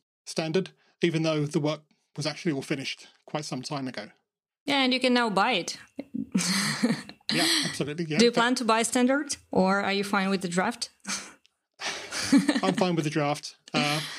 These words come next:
Speaker 1: well, I say that. I mean, I, I haven't read the draft, so.
Speaker 2: Okay, okay.
Speaker 1: I actually find, funnily enough, since I've been following the, the, the committee itself,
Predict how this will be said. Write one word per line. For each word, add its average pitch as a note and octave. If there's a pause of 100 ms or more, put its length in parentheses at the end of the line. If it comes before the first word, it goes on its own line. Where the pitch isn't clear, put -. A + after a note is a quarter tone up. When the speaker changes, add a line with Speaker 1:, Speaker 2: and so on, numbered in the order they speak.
(180)
Speaker 1:
well, F#3
I -
say G#3+
that. D#3+
I D#3+
mean, E3
I, E3+
I -
haven't E3
read E3
the E3+
draft, D3
so. C#3+ (840)
Speaker 2:
Okay, G3 (160)
okay. G3 (880)
Speaker 1:
I F#3
actually A3
find, D#3+
funnily F3+
enough, D#3
since F#3+
I've D#3+
been D#3
following D3+ (480)
the, C#3+
the, E3
the D#3+
committee D#3
itself, C#3